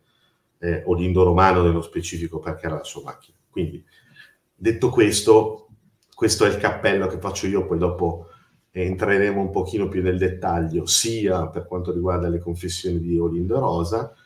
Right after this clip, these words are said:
sia per quanto riguarda la memoria del testimone del, del signor Frigerio. Adesso lascio la parola a Giuseppe per, eh, corroborare, insomma, alla fine quello che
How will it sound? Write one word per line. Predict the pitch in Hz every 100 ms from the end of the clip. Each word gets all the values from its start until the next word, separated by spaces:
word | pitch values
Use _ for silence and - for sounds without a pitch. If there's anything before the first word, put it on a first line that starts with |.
| _ _ _
sia | - - 104 117
per | 123
quanto | - 95 90
riguarda | 107 98 85 82 95
la | 92
memoria | 92 85 85 85
del | 82
testimone | 92 87 98 87 78 85 85
del, | 82 78 76 _ _ _ _
del | 87
signor | 85 - 87
Frigerio. | 85 82 80 71 - _ _ _ _ _
Adesso | 90 - 85 78 -
lascio | 90 90 - 90 87 78 - _ _ _ _ _
la | 92
parola | - 92 98 95 87
a |
Giuseppe | 87 98 90 92 - 104 95 90 - - - _ _ _ _ _ _ _ _
per, | 92 87
eh, | 87 87 85 82 80 78 - _ _ _ _ _ _ _ _ -
corroborare, | 123 110 113 110 104 104 104
insomma, | 92 - 98 95
alla | 92
fine | 104 98 98
quello | 98 90
che | 87 90 85 78 -